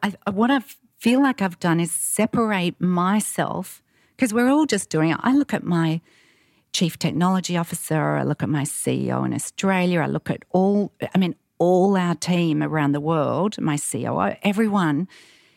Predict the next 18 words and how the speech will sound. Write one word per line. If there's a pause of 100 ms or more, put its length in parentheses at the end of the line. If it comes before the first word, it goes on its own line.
(260)
It's
actually (140)
all
of
us (100)
just
doing
the
same
work, (840)
aligned
by
the
same
v-, (180)
values
to
make